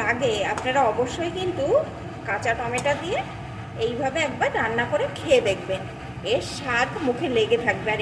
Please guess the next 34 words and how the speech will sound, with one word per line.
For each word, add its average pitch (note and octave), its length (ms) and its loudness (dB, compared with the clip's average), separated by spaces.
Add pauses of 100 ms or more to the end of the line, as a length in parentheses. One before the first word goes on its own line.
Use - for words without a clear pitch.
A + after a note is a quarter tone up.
এটা C#4+ 140 0 (100)
কিন্তু F#4+ 180 -2 (160)
গরম A3+ 260 4 (100)
ভাত, F4 180 0 (120)
রুটি D4+ 240 -2 (120)
সব E4+ 220 0
কিছুর F#4+ 280 -2
সাথেই A#4+ 300 0
আপনারা C#4+ 340 -2
খেতে G#3 260 -2
পারবেন। F#3 320 0 (840)
টক A#3 200 4 (140)
ঝাল D#4+ 160 0 (100)
মিষ্টি F4 280 -4 (140)
মুখে G3+ 280 0 (760)
অরুচি D4+ 360 0 (100)
হলেও G4+ 280 4 (140)
খেতে C#4 280 0
পারবেন, A3 360 2
তবে C#4+ 160 4 (140)
মিষ্টিটা F4+ 520 0
কিন্তু F4 200 0 (120)
আমি C4 200 0
এখানে C#4+ 240 -2 (120)
দেইনি, D#4+ 300 4 (100)
যেহেতু F4 260 0 (180)
ঝাল C#4+ 200 2 (200)
বানাচ্ছি। E4 480 -2 (520)
তবে C#4+ 180 2 (100)
আপনারা D4+ 280 2 (100)
যদি D#4+ 160 -2 (120)
মিষ্টি D#4 240 -2 (120)
পছন্দ F4 300 0 (100)
করেন, B4+ 180 0